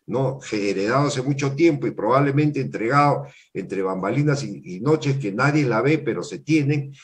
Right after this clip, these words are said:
y hay un candidato, eh, que hace mucho ruido, pero no paga lo que le debe al sunat, ese demuestra la calidad de persona que es. ¿Qué sería si tuviera un cargo público?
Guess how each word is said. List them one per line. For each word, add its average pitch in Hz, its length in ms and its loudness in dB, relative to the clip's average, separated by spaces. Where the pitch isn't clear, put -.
y - 60 -4
hay 113 140 2
un 139 100 2
candidato, 135 1120 0
eh, 90 240 -12
que 98 320 -6
hace 131 260 2
mucho 156 360 2
ruido, 156 400 2
pero 104 180 0
no 139 220 -2
paga 165 260 6
lo 110 160 0
que 92 80 -8
le 98 120 -2
debe 147 140 2
al 143 100 0
sunat, 147 440 0
ese 135 300 0
demuestra 131 400 2
la 104 140 0
calidad 110 320 0
de 135 60 -4
persona 123 520 0
que 135 220 2
es. - 240 -6
¿Qué 147 120 0
sería 147 400 2
si 110 140 -6
tuviera 120 280 0
un 135 180 2
cargo 143 320 0
público? 147 520 0